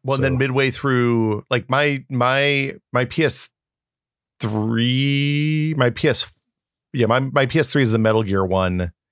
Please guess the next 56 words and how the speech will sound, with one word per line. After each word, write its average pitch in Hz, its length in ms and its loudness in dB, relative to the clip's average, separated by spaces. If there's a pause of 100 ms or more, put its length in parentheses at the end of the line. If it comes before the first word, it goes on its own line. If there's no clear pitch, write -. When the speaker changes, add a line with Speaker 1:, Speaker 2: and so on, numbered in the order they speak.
(680)
Speaker 1:
and 113 120 2
it 123 240 0
came 127 220 2
with 107 140 2
a 107 60 2
DualShock 98 480 -2
three. - 160 -12
Speaker 2:
Yes, - 500 0
yes. - 280 -2
Speaker 1:
Yeah, - 180 -2
so. - 380 -4 (280)
Speaker 2:
Do 175 60 -6
you 240 80 -2
know, 320 220 2
actually, 135 500 2
I, 139 160 0 (300)
we 131 100 -2
probably 135 400 -2
have 98 80 0
to 101 60 -4
dig 104 160 0
into 98 160 2
some 87 160 0
history 98 340 0
to 87 80 -2
figure 98 240 0
this 85 140 -2
out, 113 280 0
but 90 300 -4
they're 123 160 2
the 202 120 0
only 180 140 2
ones 175 200 2
that 151 80 -2
dropped 156 240 0
Rumble. 123 320 2
I'm 95 80 0
trying 135 160 0
to 123 100 -2
figure 139 180 2
out, 127 120 2
like, 117 240 2
everybody 127 260 2
else 120 220 0
was 110 100 0
still 110 160 0
shipping 107 460 0
force 110 260 -2
feedback 113 380 0
in 107 80 0
their 101 100 0
controllers. 110 560 -2 (140)
Speaker 1:
Everybody 156 260 0
else 165 140 0
ponied 131 340 0
up. 131 240 0